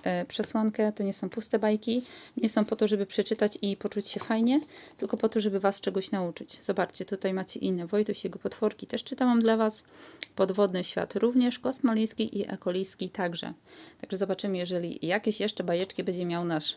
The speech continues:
pan pisarz Marek, to myślę, że dane będzie mi wam je przedstawić. Ale czy tak się stanie,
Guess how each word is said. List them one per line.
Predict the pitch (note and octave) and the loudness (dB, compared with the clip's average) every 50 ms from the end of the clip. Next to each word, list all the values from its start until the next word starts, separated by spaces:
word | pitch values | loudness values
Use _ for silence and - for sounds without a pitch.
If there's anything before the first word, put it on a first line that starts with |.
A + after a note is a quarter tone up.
| - - | -8 -6
pan | - E3 E3+ | -4 -4 -4
pisarz | - - G#3 - - - - - | -4 -4 -4 -2 -2 -2 -2 -2
Marek, | F3+ F3 E3+ D#3+ F#3 C4+ - - _ - - - - - _ - | -2 -2 0 0 -2 -2 -4 -8 _ -20 -20 -20 -20 -20 _ -2
to | B3 C#4+ | 0 4
myślę, | F4 B3+ A#3 - - - A3+ | 6 6 6 4 2 0 0
że | A3 - G3 F#3+ | 0 0 -2 -2
dane | - F#3+ F#3+ F#3+ F#3 | 0 0 0 0 0
będzie | F3+ F#3 F3+ F#3 G3+ F#3+ F3+ | 0 -2 -2 0 0 0 0
mi | F3 F3+ F3+ | 0 -2 -2
wam | F#3 F#3 F#3 | -4 -2 0
je | E3 D#3+ D#3+ E3+ E3 - - - - - - - | 2 2 2 0 -2 -10 -20 -20 -20 -20 -20 -8
przedstawić. | - - G3 G3 - - - F3+ F3 F3 D#3+ - - - - - _ - - - - - _ _ _ | -2 -2 -2 -2 -2 -4 0 0 0 0 0 -4 -8 -14 -16 -16 _ -20 -20 -20 -20 -20 _ _ _
Ale | - E3+ E3+ E3+ | 0 0 2 2
czy | - F3 | 0 -4
tak | - - - | -4 -6 -8
się | - - | -10 -6
stanie, | - F3+ E3 F3 F3+ A3 | -2 -2 0 0 0 -2